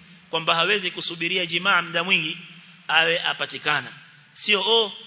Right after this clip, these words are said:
wewe juzi tu, sasa tena waitisha tena." Ish kalama hadha. Ma yasluh. Hata si adabu. Itakuwaje mwanamke amwambie mume maneno kama haya? Laysa min al-adab fi shay.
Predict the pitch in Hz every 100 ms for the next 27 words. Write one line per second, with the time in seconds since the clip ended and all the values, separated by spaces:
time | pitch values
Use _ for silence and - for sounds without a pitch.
0 | - 165 208 202 190 214 233 202 208 226
1 | 180 - - - 185 185 185 190 190 180
2 | 180 175 170 196 165 - - - - 156
3 | 123 104 101 101 - _ _ _ _ -
4 | 185 320 - 180 - - - - - -
5 | - 151 - - 127 147 127 143 196 -
6 | - - - - _ - 143 156 151 175
7 | 202 170 151 151 175 170 139 131 135 135
8 | 139 143 127 120 120 120 147 180 - -
9 | 196 359 - 302 277 277 - 233 214 170
10 | 190 -